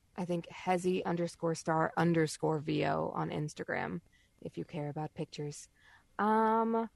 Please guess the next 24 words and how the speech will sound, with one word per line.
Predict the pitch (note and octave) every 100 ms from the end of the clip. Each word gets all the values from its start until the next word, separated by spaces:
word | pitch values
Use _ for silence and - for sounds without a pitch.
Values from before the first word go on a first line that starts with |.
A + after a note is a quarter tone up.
| _ _ _
nothing | G#3+ C4 C4+
I | C4
can | B3+ A#3
talk | - - F#3 F#3+ A3 B3
about | A#3+ B3+ C4 B3
that | G3+
I'm | G3 G3
working | F#3 F#3+ F#3
on | F3
right | F3 E3+
now, | E3 D#3+ D#3+ F#3+ B3+ - - _ _
if | E3+
you | F3
haven't | E3 F3 E3 F3+ -
seen | - G#3+ A3
it | -
yet, | A#3+ C4+ -
out | E3+ E3+
on | E3 E3
Netflix, | - - B3+ - G3
is | E3 - - -
Kotaro | E3+ E3+ F3 E3+
Lives | F3 F3
Alone. | F3 F3 G3 B3 C4+